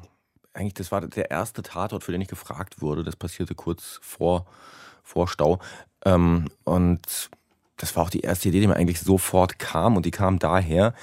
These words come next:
ich gucke jetzt ja nicht wahnsinnig viel Fernsehen, auch eher selten Tatort. Aber was ich halt von Berufswegen oft sehe, tatsächlich sind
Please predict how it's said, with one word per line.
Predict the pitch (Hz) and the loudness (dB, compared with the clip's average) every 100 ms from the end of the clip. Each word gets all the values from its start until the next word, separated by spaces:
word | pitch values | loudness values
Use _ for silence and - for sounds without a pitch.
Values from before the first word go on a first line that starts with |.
| - - - | -20 -20 -16
ich | - | -14
gucke | - 95 | -12 -8
jetzt | 107 | -2
ja | 92 | 0
nicht | 82 | 0
wahnsinnig | 80 85 78 | 0 -2 -2
viel | 80 82 | -4 -6
Fernsehen, | - 69 98 92 | -4 -2 -2 -4
auch | - | -6
eher | - 87 82 | -6 -6 -4
selten | 78 76 | -4 -6
Tatort. | - 80 107 | -8 -4 -2
Aber | 76 80 | 0 -2
was | 85 | -4
ich | 82 | -6
halt | 92 80 - - - | -6 -6 -8 -20 -20
von | - 80 | -12 -10
Berufswegen | 69 120 - 92 82 | -6 -8 -2 -2 -2
oft | 92 - | -6 -6
sehe, | 104 123 | -2 -2
tatsächlich | - - 117 90 | -2 -8 -12 -10
sind | - 78 | -6 -8